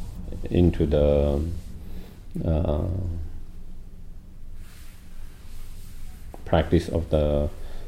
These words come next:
uh, the meaning of the profound, which means emptiness. And then second outline is, um, explaining that the actual meaning of the,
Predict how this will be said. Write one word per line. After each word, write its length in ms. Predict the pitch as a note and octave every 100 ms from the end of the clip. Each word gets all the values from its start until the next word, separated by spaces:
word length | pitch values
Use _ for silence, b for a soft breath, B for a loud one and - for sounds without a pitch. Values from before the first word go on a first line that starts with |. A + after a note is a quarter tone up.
| B -
uh, 200 | D#2+ D#2
the 160 | C#2+ D2
meaning 280 | D#2+ E2 E2+
of 120 | D#2
the 100 | D2
profound, 560 | D#2 - D2+ D#2+ F2+ - -
which 240 | E2+ -
means 260 | D#2+ D#2 -
emptiness. 640 | D#2+ D#2 D2 D#2 F#2 - - B B B B B
And 260 | - D#2 D2
then 480 | D#2 D#2 D2+ D2 - - - - -
second 680 | - - F2 F2 E2 D#2+ - - - -
outline 440 | E2 D#2+ D#2+ E2 D#2
is, 300 | D2+ D#2 -
um, 580 | D2 C#2+ C#2 C#2+ D2 - - - - - - - - - - - B B B B B B -
explaining 600 | - - - F2 E2+ F2
that 160 | D#2 D2+
the 120 | D2+
actual 480 | D#2+ D#2 - D#2+ D#2+
meaning 420 | D#2 D#2+ E2+ E2
of 160 | D#2 D#2
the, 200 | D2+